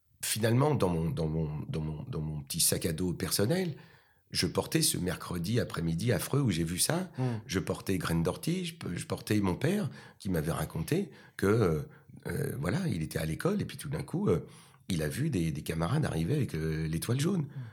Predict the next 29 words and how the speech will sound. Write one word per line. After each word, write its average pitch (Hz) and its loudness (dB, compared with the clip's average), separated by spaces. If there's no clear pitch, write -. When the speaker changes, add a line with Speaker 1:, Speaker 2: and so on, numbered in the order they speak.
Speaker 1:
Il 87 0
a 76 0
vu 76 0
le 107 2
directeur, 82 -2
il - -4
m'a, 147 -4
il - -6
m'a 143 -4
dit - -6
qu'il 139 -6
s'appelait - -4
Monsieur 76 -4
Mordefroid, 80 -4
qui - -2
arrachait 87 0
ses 82 0
étoiles 80 -2
jaunes 135 -2
aux 85 2
élèves 87 0
en - 0
Speaker 2:
Hmm. - 2
Speaker 1:
disant, 127 -2
il - -2
se - 0
mettait 87 0
à 85 4
l'entrée, 78 -2